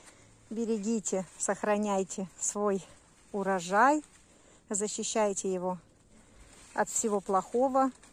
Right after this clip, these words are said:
от насекомых, от болезней, от солнышка, чтобы вы не зря потратили целое лето. Смотрели, ухаживали, поливали, опрыскивали,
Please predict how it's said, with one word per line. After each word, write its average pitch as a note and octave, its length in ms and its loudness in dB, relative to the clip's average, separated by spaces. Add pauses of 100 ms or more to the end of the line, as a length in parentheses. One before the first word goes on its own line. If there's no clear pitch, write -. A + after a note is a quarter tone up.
(220)
от G3+ 160 -6
насекомых, A#3+ 800 0
от F3+ 140 0
болезней, A#3+ 800 2
от B3 180 0
солнышка, C4 680 0 (480)
чтобы G#3+ 380 -4
вы G#3+ 240 4 (260)
не G#3+ 180 0
зря B3 440 4
потратили A3 800 2 (680)
целое G#3+ 440 2
лето. F#3 480 0 (800)
Смотрели, B3 680 2
ухаживали, A3+ 760 4
поливали, G#3+ 680 4
опрыскивали, A3+ 840 -2